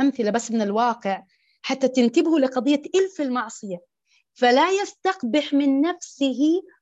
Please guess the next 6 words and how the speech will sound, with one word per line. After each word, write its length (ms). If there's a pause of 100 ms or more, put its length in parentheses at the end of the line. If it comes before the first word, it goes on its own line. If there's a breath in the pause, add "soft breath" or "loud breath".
(120)
رؤية 440
الناس 380
له 280 (1000)
ولا 320
كلامهم 560
فيه 440